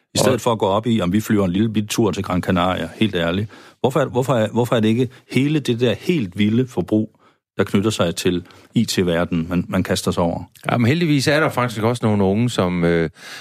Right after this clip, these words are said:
Speaker 2: som, øh, griber den stafet der og siger, "Nej, øh, jeg skal ikke på de sociale medier. Nej, jeg skal ikke bruge de, øh, medier på den måde, som andre, eller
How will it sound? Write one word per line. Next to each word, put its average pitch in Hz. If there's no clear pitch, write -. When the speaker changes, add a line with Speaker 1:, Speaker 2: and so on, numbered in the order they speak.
Speaker 2:
som, 85
øh, 78
griber 110
den 90
stafet -
der 90
og 80
siger, 87
"Nej, 120
øh, 95
jeg 104
skal 87
ikke 95
på 78
de -
sociale 95
medier. 98
Nej, 101
jeg 104
skal 92
ikke 101
bruge 98
de, 85
øh, 80
medier 92
på -
den 95
måde, 90
som 78
andre, 98
eller 85